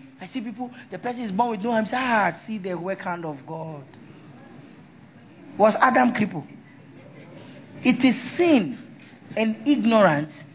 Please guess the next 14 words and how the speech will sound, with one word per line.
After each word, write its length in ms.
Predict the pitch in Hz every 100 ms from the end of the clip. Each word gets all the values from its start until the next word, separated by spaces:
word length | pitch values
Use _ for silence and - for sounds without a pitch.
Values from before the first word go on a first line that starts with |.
| -
that 180 | 190 190
produces 680 | - 190 165 233 233 247 214 -
things 300 | 208 151 - - - - - - - 175
within 500 | 190 143 208 220 196
men. 380 | 190 170 - - - - - - - - - - - - - - - - - - - - - - -
Practical 400 | 247 240 233 226
example. 420 | 151 160 151 143
You 220 | 277 311
think 200 | 254 220
about, 200 | 170 180
you 60 | 180
see, 120 | -
I 140 | 214
say 240 | 202 294